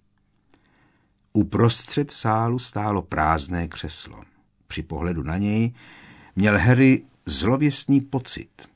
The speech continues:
Na jeho opěrkách visely řetězy, jako kdyby toho, kdo do něj usedl, obvykle ke křeslu připoutávali. Kde ten sál mohl být?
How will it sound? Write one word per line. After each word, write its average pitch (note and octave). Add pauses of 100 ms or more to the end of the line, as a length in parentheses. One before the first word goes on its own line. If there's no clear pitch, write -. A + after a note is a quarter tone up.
(580)
Na F2+
jeho G#2
opěrkách B2+
visely G#2+ (100)
řetězy, C2+ (500)
jako D#2
kdyby C#2 (120)
toho, F2+
kdo C#2+
do D#2
něj D2
usedl, G#2+ (720)
obvykle A#2+
ke F#2
křeslu G#2
připoutávali. - (1400)
Kde -
ten D2+
sál -
mohl D2+
být? -